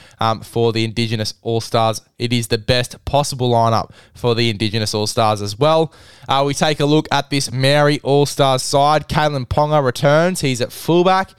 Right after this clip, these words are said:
Dallin Watene-Zelezniak returns. Uh, Jordan Rapana playing his last game for the Maori All-Stars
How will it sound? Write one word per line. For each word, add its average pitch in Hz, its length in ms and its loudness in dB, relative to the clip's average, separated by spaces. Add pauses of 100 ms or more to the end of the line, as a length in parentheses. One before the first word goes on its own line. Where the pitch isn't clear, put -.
(420)
Dallin 165 300 2
Watene-Zelezniak 160 1080 2
returns. 165 580 2 (300)
Uh, 139 260 2
Jordan 147 340 4
Rapana 143 540 2
playing 139 320 0
his 131 180 -2
last 143 540 0
game 147 300 0
for - 100 -12
the 139 80 2
Maori 139 340 2
All-Stars 135 680 0